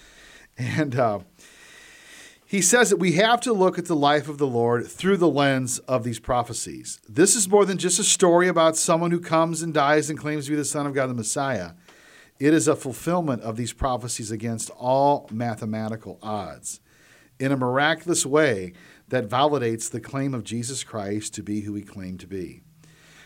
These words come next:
God, in a sense, created a fingerprint. He provides predictions. Whoever fulfilled these predictions, you will know he is the Messiah. Now,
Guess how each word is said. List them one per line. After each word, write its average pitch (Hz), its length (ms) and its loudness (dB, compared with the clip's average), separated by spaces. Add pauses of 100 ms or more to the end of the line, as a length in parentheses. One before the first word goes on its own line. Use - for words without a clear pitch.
(120)
God, 165 480 2
in 156 100 2
a 147 60 2
sense, - 440 -2
created 139 480 2
a 135 80 -4
fingerprint. 151 600 0 (720)
He 143 140 -8
provides 135 560 0
predictions. - 800 -6 (420)
Whoever 160 300 4
fulfilled 170 460 -2
these 143 380 -4 (540)
predictions, 117 720 -4 (120)
you 117 160 -10
will 127 100 -4
know 107 220 -6
he 98 180 -10
is 95 140 -10
the 98 80 -14
Messiah. 90 460 -14
Now, 120 240 -6